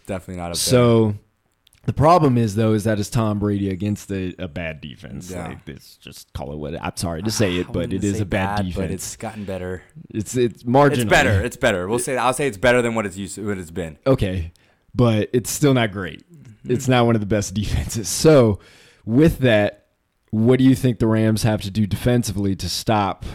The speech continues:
Speaker 2: Brady?
Speaker 1: So for the Rams, we just ha-, like I said, bring the pressure up the middle. They love to throw to their running backs. That's basically what they do. They throw the running backs, and that's one of the big questions for our team. They, their linebackers, who know what are linebackers gonna do?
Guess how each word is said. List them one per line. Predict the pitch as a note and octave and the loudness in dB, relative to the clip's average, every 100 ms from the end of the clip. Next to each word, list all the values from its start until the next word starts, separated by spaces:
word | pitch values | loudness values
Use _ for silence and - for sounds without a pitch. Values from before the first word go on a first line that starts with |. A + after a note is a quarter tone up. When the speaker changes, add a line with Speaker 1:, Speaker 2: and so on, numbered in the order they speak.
| - _ _ _ _ _ _ | -16 _ _ _ _ _ _
Speaker 2:
Brady? | F2+ G2+ E2+ C2+ | -4 -2 -4 -8
Speaker 1:
So | C2+ B2+ B2 A#2 A#2 - _ _ | -4 0 2 4 2 -4 _ _
for | - | -6
the | A2 | -4
Rams, | G#2+ B2 D#3+ F3 - - _ _ | -2 0 -2 -4 -8 -10 _ _
we | A#2+ B2+ | -10 -8
just | D3 C#3+ | -8 -8
ha-, | C#3 | -6
like | A2+ | -6
I | A#2 | -6
said, | - A#2 G2 | -4 -6 -4
bring | B2+ B2+ | -2 -2
the | C#3 | -2
pressure | - B2+ C3 | -4 -4 -4
up | A#2+ | -6
the | A2+ | -4
middle. | G#2+ G#2+ G2+ _ _ | -4 -4 -8 _ _
They | G#2+ A#2+ | -4 -2
love | A2+ B2 C3 B2+ | 2 4 4 0
to | - | -8
throw | G#2 A2+ A2 | -6 -4 -2
to | G#2+ | -4
their | G#2 | -6
running | G2 G2 | -6 -8
backs. | F#2 F#2+ F#2 - - _ | -6 -6 -8 -18 -20 _
That's | G#2 G2+ - | -6 -6 -8
basically | - G#2 G2 G2+ | -8 -8 -8 -12
what | F#2+ | -10
they | F#2+ | -8
do. | F2 F2 | -8 -10
They | - | -6
throw | A2+ | -6
the | A2 | -4
running | G#2 G2 | -6 -6
backs, | G2 F#2+ - _ _ _ G2 | -8 -10 -16 _ _ _ -10
and | G2+ | -6
that's | G2+ G#2 - | -4 -4 -4
one | G#2 | -8
of | |
the | F#2+ | -6
big | G2 | -8
questions | - G2+ - F#2+ | -8 -12 -12 -16
for | - G#2 | -8 -6
our | F#2 F2 | -4 -6
team. | - F2+ F2 | -8 -14 -10
They, | F2 | -10
their | F2 G2 F#2 | -10 -10 -8
linebackers, | G#2 A2 F#2+ F2+ F2 F2 | -6 -6 -8 -8 -12 -14
who | G#2 | -16
know | G2+ | -14
what | G2+ | -12
are | |
linebackers | G2+ G2 F#2+ F#2 F2+ | -10 -10 -12 -14 -14
gonna | F2+ | -16
do? | F2 F2 | -14 -14